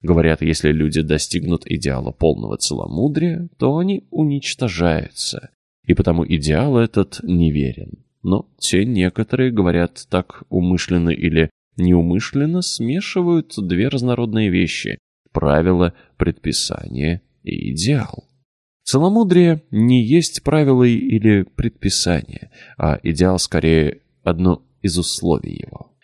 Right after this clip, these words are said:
А идеал только тогда идеал, когда осуществление его возможно только в идее, в мысли,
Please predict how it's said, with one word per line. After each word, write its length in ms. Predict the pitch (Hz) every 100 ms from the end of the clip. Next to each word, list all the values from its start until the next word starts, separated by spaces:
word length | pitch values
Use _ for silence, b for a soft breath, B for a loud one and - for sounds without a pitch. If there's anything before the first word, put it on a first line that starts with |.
| b
А 120 | 87
идеал 380 | 82 71 82 73
только 320 | - 82 -
тогда 420 | 78 73 80 80 95
идеал, 360 | 120 160 151
когда 560 | 143 143 131 139 160 170
осуществление 840 | 170 175 - 143 - 127 170 92 50
его 240 | 50 50
возможно 440 | - 87 143 131 117
только 380 | 127 110 110 98 b b
в 200 | 82 85
идее, 520 | 76 76 64 - - _ _
в 180 | - 82
мысли, 460 | 101 110 - -